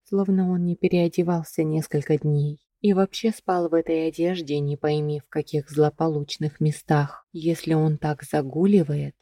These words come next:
то, боюсь, нашим отношениям точно придет конец. Потому что вот такого я не потерплю. Мне хватало этого, когда я жила в приемной семье. И я очень огорчена тем, что Грачев показал мне эту свою сторону.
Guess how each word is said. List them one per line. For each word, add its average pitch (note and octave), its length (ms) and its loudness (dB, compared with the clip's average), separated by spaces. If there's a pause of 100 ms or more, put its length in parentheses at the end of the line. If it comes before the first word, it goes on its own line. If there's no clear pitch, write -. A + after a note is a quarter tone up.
(100)
то, F#3 140 0
боюсь, D#3 460 2
нашим D#3 380 -2
отношениям D#3+ 760 -4
точно E3 460 -2
придет E3 440 0
конец. D#3 500 0 (200)
Потому F#3 360 0
что - 220 0
вот F3 220 -2
такого F#3 560 -2
я D#3+ 360 0
не F#3+ 140 2
потерплю. E3 800 0 (200)
Мне F#3+ 200 4
хватало G#3+ 560 2
этого, D3 640 -2 (280)
когда D#3+ 260 2
я D#3 160 2
жила D#3 320 0
в - 80 -14
приемной D3+ 580 2
семье. C#3+ 720 0 (200)
И G3 60 0
я F3+ 240 2
очень F3 400 0
огорчена E3+ 680 0
тем, D#3 240 -2
что - 180 0
Грачев D#3 560 0
показал D#3+ 480 -2
мне D3+ 360 -6
эту C#3+ 180 -16
свою D3 420 -2
сторону. C#3 720 0